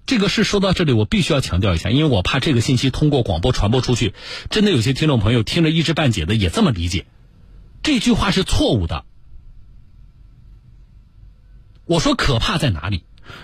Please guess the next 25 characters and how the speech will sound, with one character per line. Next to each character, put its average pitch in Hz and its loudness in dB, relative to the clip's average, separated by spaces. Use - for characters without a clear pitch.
如 277 2
果 254 2
我 185 2
们 117 4
所 - 0
有 285 2
的 139 0
开 214 0
救 226 2
护 175 2
车 185 0
的 160 2
司 185 0
机， 196 4
你 123 4
们 98 2
都 311 2
是 196 -2
这 370 0
么 294 2
来 170 2
理 147 2
解 113 0
的 85 -6
话， 87 -4